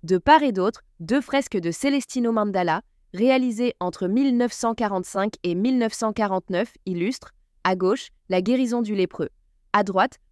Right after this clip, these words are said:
le transport du rocher jusqu'à l'emplacement actuel du sanctuaire. Sur la façade, deux chapelles latérales abritent des mosaïques réalisées par Giannacari en mille neuf cent quatre-vingt-sept.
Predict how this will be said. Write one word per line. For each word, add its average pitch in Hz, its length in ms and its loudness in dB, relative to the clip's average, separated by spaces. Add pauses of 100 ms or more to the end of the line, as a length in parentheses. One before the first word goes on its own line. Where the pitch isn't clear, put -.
le 180 120 0
transport 277 420 -2
du 220 140 -2
rocher 202 500 -2
jusqu'à 190 300 -2
l'emplacement 226 560 0
actuel 247 440 0
du 202 100 -6
sanctuaire. 185 600 -6 (360)
Sur 202 200 -2
la 180 100 4
façade, 247 540 0 (280)
deux 220 160 0
chapelles 262 420 0
latérales 226 580 2
abritent 202 360 0 (140)
des 196 140 -2
mosaïques 220 580 -2 (180)
réalisées 247 500 0
par 175 200 -2
Giannacari 247 720 0
en 190 100 -2
mille 233 260 2
neuf 208 240 0
cent 262 200 -4
quatre-vingt-sept. 233 880 -4